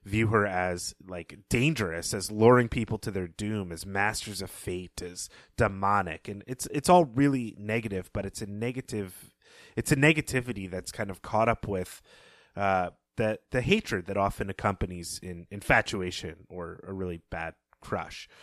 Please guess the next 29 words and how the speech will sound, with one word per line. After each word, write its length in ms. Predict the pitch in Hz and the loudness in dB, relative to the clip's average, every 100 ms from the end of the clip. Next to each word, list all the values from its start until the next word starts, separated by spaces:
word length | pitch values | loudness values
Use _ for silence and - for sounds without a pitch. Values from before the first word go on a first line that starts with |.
| - - - - - - _ _ | -20 -20 -20 -20 -20 -20 _ _
I 100 | - | 6
also 180 | 226 262 | 6 8
wanna 300 | 233 151 127 | 6 6 4
highlight 540 | - 110 135 131 113 - | 0 4 8 8 8 4
the 160 | 113 | -2
introduction 640 | 110 - 101 95 - 95 92 | -2 0 0 0 -2 -6 -6
of 400 | 90 87 85 85 | -4 -2 -4 -4
William 320 | 98 92 87 | 0 0 -2
Munger 320 | 85 80 87 | -6 -8 -10
here. 460 | 80 90 80 82 - | -10 -8 -8 -8 -12
He 320 | - - 254 | -12 -4 -2
lurks 420 | 220 123 135 - 127 | 2 6 6 6 0
in 80 | |
the 80 | 104 | -2
background 480 | 87 95 - 98 87 | 0 0 0 -2 -4
of 120 | 82 | -8
this 140 | 90 - | -10 -10
story 400 | - 90 85 82 | -10 -8 -8 -8
for 240 | - 90 | -10 -10
an 200 | 90 104 - | -8 -10 -2
awfully 400 | 131 123 127 113 | 4 4 4 -2
long 280 | 95 90 85 | -4 -4 -6
time, 400 | - 117 92 80 | -2 0 0 -2
though 220 | 95 113 - | -4 -4 -6
he 220 | - 190 | -10 -4
is 120 | 208 175 | -2 0
an 80 | |
important 420 | 123 101 117 92 87 | 0 4 2 2 0
character. 560 | 110 101 - 85 82 | 2 2 2 -6 -8